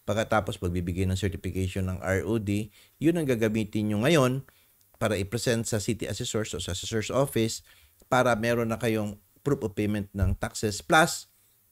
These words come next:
na-register na yung unregistered land doon sa, uh, unregistered land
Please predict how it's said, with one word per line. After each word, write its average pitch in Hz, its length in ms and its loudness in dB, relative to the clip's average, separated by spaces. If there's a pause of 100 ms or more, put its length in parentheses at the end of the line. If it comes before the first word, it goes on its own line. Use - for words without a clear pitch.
(140)
na-register 117 680 2
na 110 160 0
yung 107 180 0
unregistered 135 880 2
land 101 480 0 (480)
doon 107 480 4
sa, 90 640 0 (480)
uh, 85 480 0 (1040)
unregistered 110 640 0
land 92 320 0